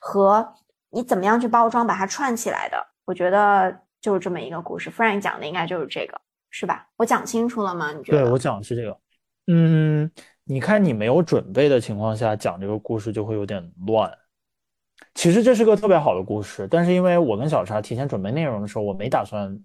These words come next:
Speaker 2: 就我没提醒他要讲这个，所以他没，没梳理他当时这个故事怎么去讲，所以他讲这件事情的时候呢，又要给大家介绍这个背景，又要介绍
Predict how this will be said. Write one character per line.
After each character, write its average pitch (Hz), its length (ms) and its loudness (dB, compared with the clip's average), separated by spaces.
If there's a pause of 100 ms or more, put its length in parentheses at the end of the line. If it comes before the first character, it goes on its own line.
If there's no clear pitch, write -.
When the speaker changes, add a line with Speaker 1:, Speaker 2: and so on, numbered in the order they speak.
Speaker 2:
就 139 120 2
我 117 100 2
没 110 140 -2
提 160 240 -2
醒 127 180 -6
他 104 120 -6
要 101 120 -2
讲 92 260 -6
这 95 140 -10
个， 90 100 -12
所 135 180 -4
以 147 40 2
他 143 240 -2
没， 123 340 -8 (220)
没 131 160 -4
梳 196 240 2
理 170 120 0
他 117 120 -8
当 131 180 -4
时 123 140 -10
这 117 80 -8
个 113 100 -4
故 120 160 -8
事 113 160 -8
怎 98 100 -10
么 90 120 -12
去 123 120 -10
讲， - 220 -12 (340)
所 165 80 2
以 165 40 2
他 196 80 2
讲 147 260 -4
这 120 80 0
件 147 160 0
事 202 180 0
情 160 140 -4
的 113 100 -4
时 107 120 -6
候 107 100 -4
呢， 104 180 -6 (380)
又 180 140 6
要 160 180 6
给 127 140 -6
大 113 100 0
家 127 80 0
介 139 220 0
绍 131 100 -2
这 123 100 -2
个 120 80 0
背 135 280 0
景， - 260 -16 (460)
又 156 100 2
要 156 140 2
介 160 180 2
绍 131 340 2